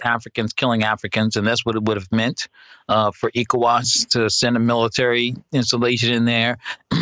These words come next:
The A-, African Union also rejected that proposal, but s-, is supporting everything else in terms of ecowas, in terms of saying, I mean, um, yeah, in terms of the whole notion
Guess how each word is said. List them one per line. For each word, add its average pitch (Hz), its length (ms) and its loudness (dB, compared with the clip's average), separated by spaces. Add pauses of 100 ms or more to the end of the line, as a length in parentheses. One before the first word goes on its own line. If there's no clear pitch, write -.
(300)
The 139 200 2
A-, 131 240 2
African 135 500 -2
Union 135 320 2
also 131 400 2
rejected 117 560 -2
that 123 180 -2
proposal, 151 560 2
but 123 140 -2
s-, - 220 -2
is 123 180 0
supporting 143 640 0 (300)
everything 139 420 0
else 147 240 0
in 120 120 0
terms 120 280 0
of 127 100 -4
ecowas, 123 540 0
in 117 60 -4
terms 120 180 -2
of 113 100 0
saying, 131 260 0
I 147 40 2
mean, 143 140 0
um, 120 160 -2 (140)
yeah, 120 260 2
in 113 80 -6
terms 120 260 0
of 113 120 -4 (100)
the 131 80 0
whole 135 240 2
notion 127 560 0